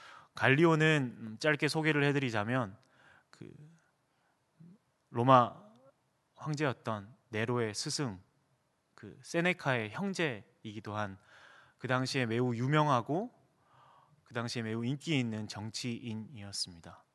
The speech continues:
그 총독이 약 오십일 년경에 고린도의 총독이 됩니다. 근데 그 고린도의 총독이 되는 것을 가장 기다렸던 사람들은 누구였냐면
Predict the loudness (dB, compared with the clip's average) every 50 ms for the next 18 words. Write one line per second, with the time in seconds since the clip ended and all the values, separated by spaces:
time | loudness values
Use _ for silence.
0 | _ _ _ _ _ _ _ _ _ _ _ _ _ _ _ _ _ _ _ -20
1 | -20 -20 -20 _ -8 -4 -4 -2 -2 -2 -4 -8 -12 -18 _ _ _ _ _ _
2 | _ _ _ _ _ _ _ _ _ _ _ _ _ _ _ _ _ -12 -6 -4
3 | -2 0 0 0 0 -2 -4 -6 -10 _ _ _ -20 _ _ _ _ _ _ _
4 | -2 -2 -2 -2 -2 0 0 0 0 0 -2 0 2 2 0 0 0 -2 -6 -6
5 | -8 -8 -10 -12 -14 -18 _ -20 -8 -4 -2 0 0 2 0 0 0 -2 -4 -6
6 | -4 -4 -4 -4 -4 -6 -8 -8 -10 -14 -14 -16 -18 -20 -20 -20 _ _ _ -20
7 | -20 _ _ -6 -4 -4 -4 -4 -4 -4 -2 -2 -2 0 0 0 -2 -2 -2 -2
8 | 0 2 2 2 2 2 2 2 0 0 -2 -4 -4 -4 -6 -4 -2 0 0 0
9 | 0 -2 -2 0 0 2 0 0 -2 -2 -2 0 0 -2 -2 -2 -4 -4 -4 -6
10 | -6 -4 -4 -2 -2 -2 -4 -6 -8 -8 -8 -8 -10 -10 -12